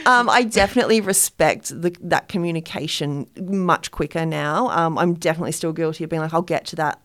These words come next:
when things aren't so busy," but never again will I leave it that long. And, you know, I'm, I'm very committed to sharing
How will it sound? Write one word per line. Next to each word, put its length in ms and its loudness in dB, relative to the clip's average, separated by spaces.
when 260 -6
things 240 -4
aren't 200 -4
so 120 -6
busy," 440 -6
but 340 2
never 480 0
again 260 -2
will 100 0
I 120 0
leave 240 -4
it 200 -6
that 300 -2
long. 300 -2
And, 220 -4
you 80 2
know, 140 4
I'm, 160 4
I'm 160 2
very 240 6
committed 540 -2
to 100 -4
sharing 600 0